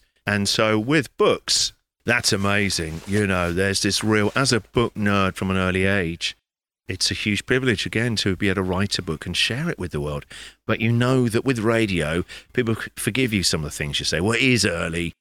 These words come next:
You know, it's live. It's all ad lib. There's no script." When you've written something down, there is this potency, and they know, "Oh, he's, he's really thought about this." And that is that risk of being seen in a different way to being on the radio.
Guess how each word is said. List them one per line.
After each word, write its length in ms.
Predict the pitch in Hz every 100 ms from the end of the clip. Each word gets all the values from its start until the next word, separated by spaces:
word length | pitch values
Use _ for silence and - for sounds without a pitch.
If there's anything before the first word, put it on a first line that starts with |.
| _ _ -
You 120 | 107
know, 200 | 92 90
it's 160 | - -
live. 420 | 95 92 90 90
It's 160 | 87 117
all 160 | 104 95
ad 160 | 90
lib. 180 | 90 90
There's 160 | 92 92
no 140 | 90
script." 440 | - - 90 - - - -
When 260 | - 110 123
you've 180 | 135 120
written 160 | 135
something 280 | 101 120 101
down, 480 | 110 120 92 87 110
there 180 | 107 104
is 120 | 110
this 80 | -
potency, 580 | - 156 160 85 - 80
and 80 |
they 80 | 87
know, 180 | 90 95
"Oh, 200 | 101 156
he's, 100 | 95
he's 220 | 131 147
really 160 | 123 82
thought 280 | - 160 190
about 260 | 87 -
this." 340 | - - - - _ _ -
And 160 | 107
that 200 | 113 123
is 300 | 110 104 101
that 220 | - 98 98
risk 320 | 101 - 104
of 100 | 92
being 260 | 104 101
seen 600 | 98 - - 117 98 71 - _ _ _ -
in 140 | 95
a 80 | 92
different 500 | - 107 - 113 -
way 260 | 90 82
to 140 | 82 85
being 260 | 90 85
on 120 | 87 85
the 100 | 85
radio. 580 | 98 98 90 69 67